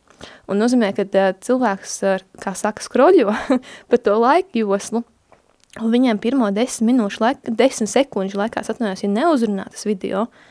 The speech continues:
viņš šķir nākošo. Un tas arī transformējās uz īsto dzīvi. Ja man, kad es tevī klausos, pirmo desmit sekundžu laikā tu man neaizšķir,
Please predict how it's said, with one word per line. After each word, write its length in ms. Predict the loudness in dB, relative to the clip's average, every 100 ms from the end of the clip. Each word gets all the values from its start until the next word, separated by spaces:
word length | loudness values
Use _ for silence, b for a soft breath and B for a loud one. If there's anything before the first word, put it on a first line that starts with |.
| b b b -4
viņš 160 | -4 0
šķir 240 | 0 2
nākošo. 640 | 0 -2 -6 -12 -10 -12 -10
Un 80 | -4
tas 240 | -4 -2
arī 160 | -2 -2
transformējās 640 | -2 -4 -2 -6 -6 -6
uz 80 | -4 -6
īsto 180 | -6 -8
dzīvi. 560 | -4 -4 -6 -12 B B B B B 2
Ja 80 | 2
man, 320 | 4 2 0 -6 -4
kad 140 | -4
es 80 | 0
tevī 160 | 0 0
klausos, 680 | 2 2 2 -2 -4 -4 -2
pirmo 240 | 0 0 -2
desmit 260 | -4 -4
sekundžu 460 | -6 -4 -4 -4 -4
laikā 240 | -4 -6 -6
tu 140 | -6
man 160 | -6 -6
neaizšķir, 640 | -4 -4 -4 -12 -8 -8